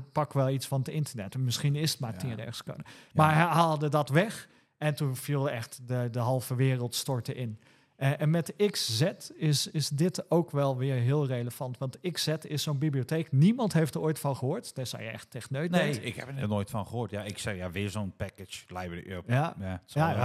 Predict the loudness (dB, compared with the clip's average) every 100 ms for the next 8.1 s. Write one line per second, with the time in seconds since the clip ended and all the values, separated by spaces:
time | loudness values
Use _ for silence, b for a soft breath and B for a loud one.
0 | 6 6 6 2 0 -4 -8 -6 -2 0
1 | 0 2 4 4 2 0 -4 2 2 2
2 | -4 _ -4 -2 -2 0 -2 -4 -6 -4
3 | 0 0 0 -2 -4 -4 -2 -4 -2 -4
4 | 0 0 0 -2 -6 -6 -2 0 4 4
5 | 4 0 -2 B B -4 -2 2 2 2
6 | 0 -2 -2 -2 -2 -2 -4 -2 -4 -2
7 | -2 0 0 0 0 0 0 -2 -2 -4
8 | -6